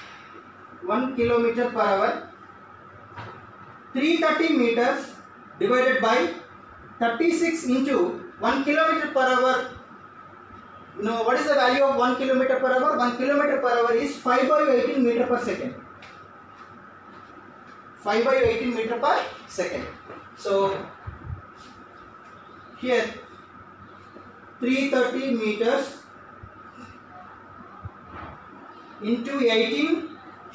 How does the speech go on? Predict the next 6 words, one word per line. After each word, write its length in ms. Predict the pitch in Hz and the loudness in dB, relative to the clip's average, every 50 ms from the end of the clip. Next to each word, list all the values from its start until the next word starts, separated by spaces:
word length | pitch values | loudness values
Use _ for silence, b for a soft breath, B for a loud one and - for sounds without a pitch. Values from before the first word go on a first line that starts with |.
| - | -2
divided 440 | - 214 226 226 226 226 233 226 233 | 0 2 2 4 4 4 2 2 2
by 340 | 247 247 254 349 359 - - - - - - - - - - - - - - - - - - - - - | 2 2 2 2 0 -2 -4 -10 -14 -20 -20 -20 -20 -20 -20 -20 -20 -20 -20 -20 -20 -20 -20 -20 -12 -6
thirty-six 880 | - 208 208 - 349 294 269 - - 302 311 - - - - - - - - - | -4 -4 -4 -4 -2 -4 -4 -4 -4 -4 -4 -6 -6 -8 -12 -14 -16 -18 -12 -6
into 480 | 208 220 226 220 285 330 359 466 - - - - - - - - - - - - - - - - - - - - - - - - - - - - - - - - - - - - - - - - - - - - - - - - - - - - - - - - - - - - - - - 95 92 92 - - - - - - - - - - - - - - - - - - - - - - | -4 -4 -2 -2 0 0 0 -2 -2 -8 -12 -16 -20 -20 -20 -20 -20 -20 -20 -20 -20 -20 -20 -20 -20 -20 -20 -20 -20 -20 -20 -20 -20 -20 -20 -20 -20 -20 -20 -20 -20 -20 -20 -20 -20 -20 -20 -20 -20 -20 -20 -20 -20 -20 -20 -20 -20 -20 -20 -20 -20 -20 -20 -20 -20 -20 -20 -20 -20 -20 -20 -20 -20 -20 -20 -20 -20 -20 -20 -20 -20 -20 -20 -20 -20 -20 -20 -20 -20 -20 -20 -20 -20 -20 -20 -20
five 380 | - - - 196 - - - - - - - - - - - - - - - - - - - - - | -14 -6 -2 0 0 0 0 -4 -10 -12 -16 -18 -20 -20 -20 -20 -20 -20 -20 -20 -20 -20 -20 -18 -12
meters. 580 | 180 185 185 180 180 170 156 - - - - | -8 -6 -6 -4 -4 -6 -6 -6 -6 -10 -14